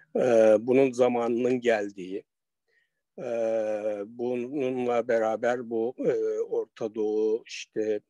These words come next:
e, Doğu Akdeniz, e, e, Kafkaslar, bütün buralara erişilebilecek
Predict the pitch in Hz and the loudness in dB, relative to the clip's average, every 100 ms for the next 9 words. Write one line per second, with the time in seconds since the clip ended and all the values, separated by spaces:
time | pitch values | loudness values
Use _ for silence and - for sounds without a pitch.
0 | 147 110 104 98 - - 110 110 98 98 | -6 -4 -6 -6 -8 -8 -8 -8 -8 2
1 | 113 104 110 120 104 - - 104 104 110 | 6 8 6 4 -2 -8 -2 0 0 -2
2 | - - 101 101 101 101 - _ _ - | -10 -6 -2 -2 -2 -6 -10 _ _ -20
3 | - - _ _ 120 107 - - 113 - | -20 -20 _ _ -4 -2 0 2 2 4
4 | 110 - 120 107 107 113 110 131 113 113 | 0 2 -2 0 -2 -4 -2 0 2 4
5 | 104 107 110 110 110 107 - 107 110 107 | 4 4 2 2 0 -2 -6 -2 -4 -2
6 | 104 107 104 - - | -4 0 -2 -2 -16